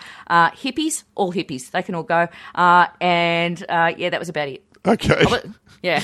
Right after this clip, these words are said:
Speaker 2: So we've just lost half the population. I'm not sure they're all gonna fit on Manhattan Island in, in Gidget's
Speaker 1: <laughs> We'll
Speaker 2: world.
Speaker 1: s-, we'll squeeze 'em on.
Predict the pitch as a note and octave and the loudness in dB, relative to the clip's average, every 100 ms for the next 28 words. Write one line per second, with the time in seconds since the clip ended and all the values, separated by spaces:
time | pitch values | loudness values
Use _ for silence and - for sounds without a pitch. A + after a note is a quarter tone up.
0 | G#3+ E3+ - G#2+ G#2 - G#2+ G#2 A2 A#2+ | -6 -6 0 2 2 0 -4 -2 2 2
1 | - B2 A#2 A2 - A2 G2+ G#2+ A2 G#2 | 2 2 2 -2 -6 -4 0 0 0 0
2 | A2+ B2 B2 B2 A#2+ A#2 C#3 B2 A#2 A#2+ | -2 -2 -2 -2 -2 -4 -2 0 2 2
3 | A#2+ C#2 B2 A#2+ A#2+ A#2 - F3+ D4+ - | 0 0 0 2 0 -4 -8 -10 -10 -4
4 | A#3+ - - A#2+ A#3+ A#2+ - C3 C#3 C3 | -2 0 -2 0 -2 -2 -2 2 2 0
5 | - D4 F#4 - F#4 F4+ F#4 D4 G#3+ C#3 | -2 -2 -2 -2 -2 0 0 0 0 0